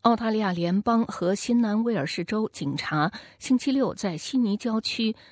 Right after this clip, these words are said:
Surrey Hill、Lakenba、Willie Park 和 Punch Bowl 拘捕了四名男子。尽管他们还没有受到起诉，但根据反恐法，警方可以拘押嫌疑人达一周时间。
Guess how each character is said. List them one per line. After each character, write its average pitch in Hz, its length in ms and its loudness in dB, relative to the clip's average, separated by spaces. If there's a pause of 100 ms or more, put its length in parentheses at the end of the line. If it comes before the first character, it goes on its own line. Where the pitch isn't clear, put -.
Surrey 247 440 0
Hill、 180 520 0 (280)
Lakenba、 220 800 0 (300)
Willie 254 280 4
Park - 300 -6 (340)
和 - 200 -4
Punch 254 320 2 (100)
Bowl 170 320 0 (240)
拘 202 220 -4
捕 139 180 -2
了 151 100 -2
四 - 200 -2
名 175 180 2
男 170 240 -2
子。 151 300 0 (320)
尽 208 200 4
管 165 240 -4
他 - 140 -8
们 185 100 0
还 - 140 -6
没 208 140 2
有 165 120 0
受 175 220 -2
到 170 160 0
起 - 240 -6
诉， - 340 0 (300)
但 190 220 0
根 240 200 0
据 202 200 -2
反 185 240 -2
恐 226 200 0
法， - 240 -8 (300)
警 175 220 0
方 233 200 0
可 233 160 -4
以 185 140 -4
拘 214 240 -4
押 208 220 0
嫌 190 280 0
疑 196 60 2
人 170 300 0 (240)
达 160 260 -2
一 180 140 -2
周 170 200 0
时 147 220 -2
间。 160 300 0